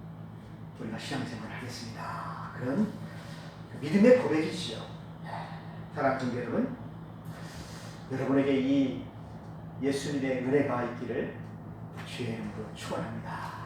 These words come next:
네, 다 같이 기도하겠습니다. 하나님 아버지, 우리가 이 세상에 살아가는 동안에 이 예언의 말씀을 듣고 우리가 의롭게 살게 하시고 거룩하게 살 수 있도록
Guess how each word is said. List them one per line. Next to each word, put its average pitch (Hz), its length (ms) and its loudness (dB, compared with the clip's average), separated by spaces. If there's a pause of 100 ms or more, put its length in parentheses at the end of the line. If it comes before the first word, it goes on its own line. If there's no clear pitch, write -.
(420)
네, 160 300 -8
다 - 60 -6
같이 - 180 -6
기도하겠습니다. 113 640 -8 (420)
하나님 123 240 -2
아버지, - 540 2 (1600)
우리가 - 180 -2
이 - 80 -2
세상에 123 320 0
살아가는 120 500 -2
동안에 117 480 0 (960)
이 117 320 -2 (500)
예언의 127 340 4
말씀을 226 420 -2
듣고 - 500 -6 (1500)
우리가 113 220 -8
의롭게 175 340 8
살게 180 240 8
하시고 - 580 4 (640)
거룩하게 127 580 0
살 147 160 2
수 139 140 0
있도록 120 260 -6